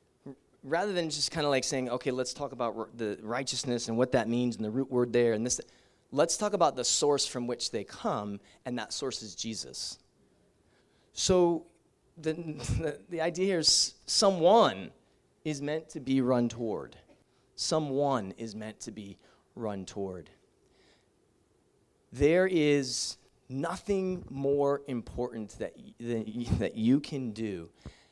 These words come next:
as a church than fall deeper in love with Jesus. Period. Period.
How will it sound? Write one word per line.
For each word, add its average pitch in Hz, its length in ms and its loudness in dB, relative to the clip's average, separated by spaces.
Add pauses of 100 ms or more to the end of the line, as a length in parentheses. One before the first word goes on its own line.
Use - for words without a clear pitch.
(800)
as 117 240 -6
a 120 60 -12
church - 580 -10 (1500)
than 113 180 -8
fall 107 300 -6
deeper 101 300 -10
in 104 80 -10
love 95 140 -12
with 87 100 -18
Jesus. - 520 -16 (1900)
Period. - 600 -8 (1200)
Period. 151 480 -6